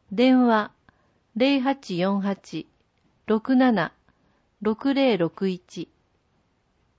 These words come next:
子育て支援センターでの子育て相談。時、ところ、一、九日木曜、本郷ひまわり保育所、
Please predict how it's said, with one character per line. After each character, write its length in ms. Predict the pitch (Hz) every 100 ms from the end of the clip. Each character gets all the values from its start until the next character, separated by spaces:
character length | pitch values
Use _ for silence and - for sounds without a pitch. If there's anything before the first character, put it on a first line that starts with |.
| _ _ -
子 120 | 233
育 300 | 277 269 254
て 320 | 247 233 -
支 200 | - 240
援 260 | 269 285 277
セ 180 | 285 277
ン 100 | 247
タ 200 | 190 175
ー 40 |
で 140 | 180
の 240 | 175 151 - _ _
子 100 | -
育 260 | 220 269 262
て 160 | 262
相 280 | 247 262 220
談。 320 | 156 143 190 - _ _ _ _ _ _ _ _ _ _
時、 540 | 220 220 254 254 - _
と 120 | 196 196
こ 180 | 233
ろ、 240 | 214 190 - _ _ _ _ _ _ _ _
一、 500 | 220 202 - 240 - _ _ _ _ _ _ - 214
九 160 | 277
日 460 | 254 247 233 220 - _ 208
木 320 | 196 - 254
曜、 360 | 240 190 147 - _ _ _ _ _
本 380 | - 285 254 190
郷 280 | 165 156 -
ひ 160 | -
ま 160 | 226 269
わ 100 | 269
り 140 | 254
保 160 | 233 254
育 240 | 233 -
所、 320 | 208 220 190